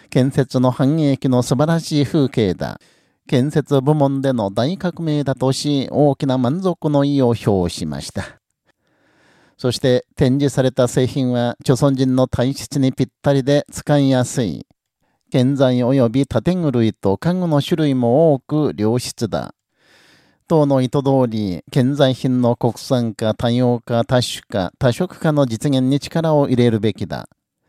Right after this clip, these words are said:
大衆の力と知恵は底知れないもので、決心さえすれば何もかも作り出すことができる。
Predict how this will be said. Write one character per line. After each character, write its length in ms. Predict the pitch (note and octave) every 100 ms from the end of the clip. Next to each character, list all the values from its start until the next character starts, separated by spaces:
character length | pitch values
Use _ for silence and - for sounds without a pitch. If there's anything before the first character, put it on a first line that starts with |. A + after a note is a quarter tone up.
| _ _ -
大 160 | C#3 D3
衆 220 | - E3
の 120 | D3
力 320 | C3 - F3+ F3
と 140 | C#3+
知 160 | G#2+ C3+
恵 120 | C3
は 220 | B2 A2+
底 320 | - B2 D3+
知 140 | D3+ C#3+
れ 80 |
な 140 | C3+ C3
い 60 |
も 120 | B2 C3
の 80 |
で、 320 | A#2+ G2+ F2 - _
決 240 | - F#3 -
心 180 | D#3
さ 160 | C#3 B2+
え 80 | B2
す 120 | C3
れ 100 | A#2
ば 260 | A2 G#2+ -
何 280 | G2 B2 D#3
も 140 | D3
か 160 | C#3 E3+
も 200 | E3 B2+
作 240 | - F3
り 80 | E3
出 100 | D3+
す 80 | -
こ 140 | C#3
と 120 | C3 C3
が 200 | A#2 G2
で 120 | G#2
き 140 | -
る。 180 | F2 B1+